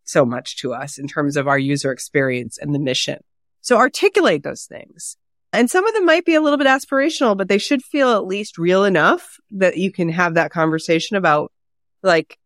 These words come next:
I mean, I, you look at anyone who works in a company,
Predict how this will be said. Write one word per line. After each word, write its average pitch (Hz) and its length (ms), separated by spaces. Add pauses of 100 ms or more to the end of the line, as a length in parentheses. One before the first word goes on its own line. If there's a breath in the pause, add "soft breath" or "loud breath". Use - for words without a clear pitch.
(420)
I 156 40
mean, 151 140
I, 151 200
you 185 180
look 233 140
at 208 80
anyone 175 340
who 151 60
works 147 240
in 160 60
a 123 40
company, 190 600